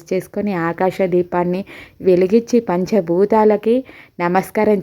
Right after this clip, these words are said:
చేసుకొని, ఆ పంచభూతాల అనుగ్రహం కూడా పొంది అద్భుతంగా చేసుకున్నానండి.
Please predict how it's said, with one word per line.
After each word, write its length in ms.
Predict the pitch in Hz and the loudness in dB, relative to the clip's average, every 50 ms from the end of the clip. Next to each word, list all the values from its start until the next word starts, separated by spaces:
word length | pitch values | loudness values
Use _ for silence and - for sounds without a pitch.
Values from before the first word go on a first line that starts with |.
| - 190 | 0 0
చేసుకొని, 600 | 196 190 - - - 220 214 208 196 180 175 _ - | 0 0 -2 -2 -2 -2 0 0 -2 -4 -6 _ -12
ఆ 40 | - | -8
పంచభూతాల 800 | - 185 180 175 160 214 202 196 - 190 196 202 214 214 214 208 | -4 -4 -4 -2 0 -2 -2 0 0 -2 0 0 2 2 4 4
అనుగ్రహం 560 | 190 185 185 180 196 196 190 185 190 190 180 | 2 2 0 0 0 0 2 0 -2 -4 -6
కూడా 300 | 175 - 185 180 170 165 | -2 0 2 2 2 0
పొంది 560 | 165 - - 175 175 180 196 208 233 254 262 - - - - - - _ _ _ - | 0 0 -2 -2 0 0 2 2 2 2 0 -4 -18 -20 -20 -20 -20 _ _ _ 0
అద్భుతంగా 840 | 185 180 175 196 _ - 254 240 - 233 226 220 220 226 226 233 | 0 0 0 -4 _ 2 2 4 4 2 2 2 2 2 2 2
చేసుకున్నానండి. 1000 | 254 247 - 220 208 196 - - 196 185 180 170 170 165 165 160 160 165 165 | 2 2 2 2 2 2 -2 -8 -6 -4 -4 -4 -2 -2 -4 -2 -4 -4 -6